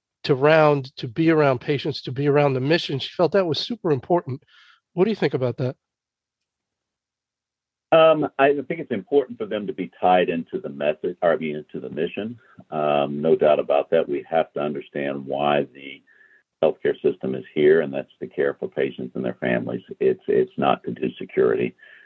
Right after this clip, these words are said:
Speaker 2: Uh, I don't think it's necessary for those people to be on site to do that. Um, we're, we're more of a remote workforce now, uh, since covid, and I think we'll continue to be that. I think we're just as effective, if not more effective, remotely.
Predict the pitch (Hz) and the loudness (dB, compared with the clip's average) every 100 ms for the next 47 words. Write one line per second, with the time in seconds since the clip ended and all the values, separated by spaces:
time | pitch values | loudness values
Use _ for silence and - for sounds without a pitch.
0 | _ _ 85 82 80 - 110 120 - - | _ _ 2 4 4 4 2 2 -2 -4
1 | 95 - - 85 - - 85 82 - 78 | -2 -4 -4 -6 -6 -4 0 0 0 -4
2 | 76 80 78 - 78 - - 64 71 67 | -2 -2 -2 -4 -14 -12 -12 -8 -6 -4
3 | 64 - 65 67 - - - 65 - 52 | -6 -4 -2 -2 -4 -10 -8 -6 -4 -4
4 | - _ _ - 69 65 65 73 78 76 | -6 _ _ -12 -8 -8 -2 2 4 2
5 | 76 85 90 87 82 67 67 67 69 71 | 0 0 2 4 2 2 -2 -2 0 0
6 | - 76 71 - 73 71 - 71 71 71 | 0 -2 -2 -4 -4 -4 -4 -6 -4 -4
7 | - _ _ _ _ - 67 - 67 - | -6 _ _ _ _ -18 -16 -12 -14 -12
8 | - 71 67 71 69 65 67 71 - 65 | 0 2 4 2 0 -4 -4 -8 -6 -6
9 | - 60 - 69 71 69 - - 69 69 | -6 -12 -8 -6 -6 -6 -6 -2 -2 2
10 | 69 73 - _ _ - 65 64 64 64 | 2 2 0 _ _ -12 -10 -8 -6 -6
11 | - 71 - 65 64 - 71 - 69 64 | 0 0 0 -8 -8 -2 -2 0 -4 -4
12 | 62 65 - 67 67 65 - 65 64 62 | -6 -8 -8 -6 -4 -4 -2 -2 -2 -4
13 | 62 62 64 64 60 60 57 | -6 -8 -4 -2 -2 -6 -8